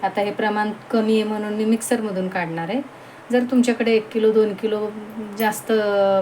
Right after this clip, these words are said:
सांडगे करण्याचं प्रमाण असेल तर गिरणीतून दळून आणतात ते,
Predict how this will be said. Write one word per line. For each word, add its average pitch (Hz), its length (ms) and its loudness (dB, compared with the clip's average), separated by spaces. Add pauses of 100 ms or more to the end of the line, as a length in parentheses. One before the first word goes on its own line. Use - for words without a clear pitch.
(120)
सांडगे 202 380 -2
करण्याचं 202 420 -4
प्रमाण 208 360 -4
असेल 202 240 -8
तर 214 120 -4
गिरणीतून 196 500 -2
दळून 180 260 0
आणतात 170 300 -6
ते, - 180 -8